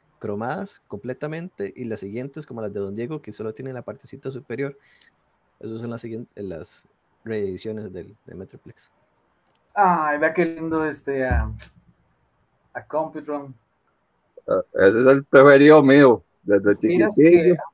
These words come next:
Speaker 2: vea, Diego, usted no sabe, pero yo, bueno, yo había perdido una colección, o sea, mi colección
Speaker 3: Ajá.
Speaker 2: original de G uno, que yo me
Speaker 3: Ajá.
Speaker 2: compré mientras trabajaba de adolescente, este, esa colección yo la perdí.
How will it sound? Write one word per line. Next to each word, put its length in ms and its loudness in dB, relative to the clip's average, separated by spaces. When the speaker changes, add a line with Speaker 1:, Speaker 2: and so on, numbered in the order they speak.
Speaker 2:
vea, 280 8
Diego, 280 2
usted 240 0
no 100 -4
sabe, 280 6
pero 200 -6
yo, 320 0
bueno, 240 -2
yo 80 -2
había 200 2
perdido 340 -2
una 160 -4
colección, 560 -4
o 60 -16
sea, 120 6
mi 120 0
colección 360 0
Speaker 3:
Ajá. 80 4
Speaker 2:
original 440 -2
de 140 -6
G 180 4
uno, 340 -2
que 160 -6
yo 120 -2
me 120 4
Speaker 3:
Ajá. 100 4
Speaker 2:
compré 460 4
mientras 380 -4
trabajaba 560 6
de 80 6
adolescente, 680 -4
este, 540 -4
esa 260 2
colección 320 -6
yo 80 4
la 140 8
perdí. 440 -4